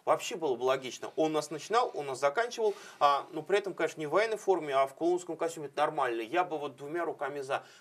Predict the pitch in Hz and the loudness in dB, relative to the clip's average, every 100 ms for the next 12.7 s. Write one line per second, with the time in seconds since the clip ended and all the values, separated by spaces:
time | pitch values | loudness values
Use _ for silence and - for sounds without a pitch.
0 | - 135 - 214 170 180 180 - 156 143 | -10 -10 -4 -2 0 0 2 4 4 2
1 | 127 - 135 151 - 160 135 120 120 131 | -6 -4 -2 -2 -2 -4 -2 -4 -8 -10
2 | 147 151 156 160 147 131 143 143 147 135 | -8 -8 -6 -4 -4 0 2 2 0 -6
3 | 156 139 147 160 139 139 131 123 120 143 | -4 -4 -6 -4 -2 0 -2 -8 -4 -2
4 | 147 139 160 143 135 139 147 131 139 135 | -2 -6 -8 -6 -6 -4 -4 -2 -4 0
5 | 151 226 185 147 - - - _ _ 170 | 2 2 0 -6 -10 -20 -20 _ _ -4
6 | 175 196 202 - 139 120 98 - _ _ | 0 2 2 -2 -6 -10 -14 -20 _ _
7 | _ _ _ 135 165 - 208 170 156 156 | _ _ _ 0 0 0 2 2 0 -8
8 | - 220 175 156 143 147 - _ - 175 | 0 2 2 0 -4 -6 -14 _ -10 -6
9 | 190 - - 226 214 214 202 214 170 180 | -6 -8 -6 -2 2 2 2 -2 -4 -2
10 | 202 180 165 - 196 185 170 - 160 165 | 0 0 -2 -2 2 2 2 -8 -8 -2
11 | 190 226 254 233 226 185 160 196 247 233 | 0 -2 -4 -10 -2 0 2 0 -2 -6
12 | 190 185 - 196 185 180 | -6 -8 -8 -6 0 0